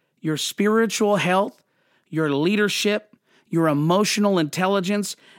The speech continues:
and your administrative capacity and skill determines how many come and if they stay.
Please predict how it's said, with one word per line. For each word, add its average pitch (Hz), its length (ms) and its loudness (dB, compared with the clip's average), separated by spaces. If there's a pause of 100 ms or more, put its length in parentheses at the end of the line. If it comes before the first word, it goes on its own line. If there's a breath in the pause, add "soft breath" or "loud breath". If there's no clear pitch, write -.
and 185 160 2
your 170 140 2
administrative 190 920 0
capacity 180 720 -4
and 151 100 -2
skill 190 340 -2
determines 202 680 -2 (240 loud breath)
how 220 320 0
many 196 380 2
come 202 420 0
and 165 180 2 (100)
if 196 200 0
they 151 300 -2
stay. - 680 -6